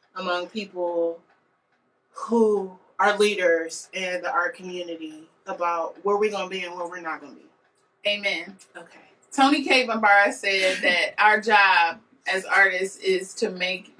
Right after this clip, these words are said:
Speaker 2: the movement irresistible.
Speaker 1: Mm-hmm.
Speaker 2: Our job as artists is to draw people toward what our agenda is, and our agenda should be liberation,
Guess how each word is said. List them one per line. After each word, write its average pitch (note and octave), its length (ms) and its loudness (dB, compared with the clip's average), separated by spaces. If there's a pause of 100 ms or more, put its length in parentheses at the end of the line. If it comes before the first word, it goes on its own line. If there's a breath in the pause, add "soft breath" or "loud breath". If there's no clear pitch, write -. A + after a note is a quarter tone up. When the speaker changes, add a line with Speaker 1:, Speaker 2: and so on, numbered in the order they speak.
Speaker 2:
the F3 280 4
movement F#3+ 600 -4
irresistible. F3+ 1080 -4 (440)
Speaker 1:
Mm-hmm. E3+ 100 -20 (120)
Speaker 2:
Our A3 180 4
job G3+ 460 4
as F#3 140 -12
artists F#3 720 -2
is G3 560 4
to G3+ 300 -8
draw F#3+ 720 4 (140)
people F#3 560 -6 (100)
toward G3+ 960 0 (760)
what G#3 340 4 (260)
our A3 540 6
agenda F#3+ 520 -2 (120)
is, F#3 420 -2
and A#3+ 160 -6 (140)
our G#3 520 4
agenda F#3+ 600 -2
should F#3+ 440 -2
be E3+ 400 -8
liberation, F3+ 1160 -2